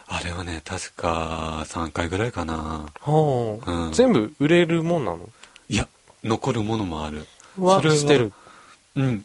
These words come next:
Speaker 1: お店によるんだけど、
Speaker 2: うん。
Speaker 1: うちで働いてた時は捨てたね。廃棄処分。
Speaker 2: うんうんうんうん。
Speaker 1: うん。
Speaker 2: あ、もらって帰っちゃダメなんだ。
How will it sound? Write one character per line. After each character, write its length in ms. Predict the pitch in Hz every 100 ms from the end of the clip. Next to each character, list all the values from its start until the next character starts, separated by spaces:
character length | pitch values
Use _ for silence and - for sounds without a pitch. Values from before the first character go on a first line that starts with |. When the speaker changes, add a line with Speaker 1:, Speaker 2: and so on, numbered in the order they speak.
| -
Speaker 1:
お 100 | 123
店 300 | 143 180 190
に 80 | 180
よ 100 | 180
る 140 | 185 175
ん 40 |
だ 100 | 120
け 100 | 107
ど、 320 | 101 98 90
Speaker 2:
う 60 | 147
ん。 260 | 120 101 101
Speaker 1:
う 80 | 117
ち 160 | - 139
で 100 | 131
働 320 | 135 139 139
い 40 |
て 140 | - 143
た 120 | 113
時 320 | 107 - 110
は 280 | 117 104 85
捨 120 | -
て 180 | - 85
た 220 | - 78
ね。 80 | 85
廃 260 | 85 101
棄 400 | - 107 104 104 98
処 80 | 104
分。 320 | 82 82 95 - _ -
Speaker 2:
う 60 | 147
ん 20 |
う 40 | 135
ん 40 |
う 60 | 113
ん 0 |
う 240 | 110 107
ん。 20 |
Speaker 1:
う 40 | 101 101 104 101
ん。 60 | 110
Speaker 2:
あ、 100 | 135
も 140 | 127
ら 80 | 151
っ 40 | 156
て 80 | 170
帰 120 | 175
っ 40 |
ち 80 | 175
ゃ 60 | 135
ダ 100 | 110
メ 100 | 107
な 140 | 98
ん 80 |
だ。 100 | 92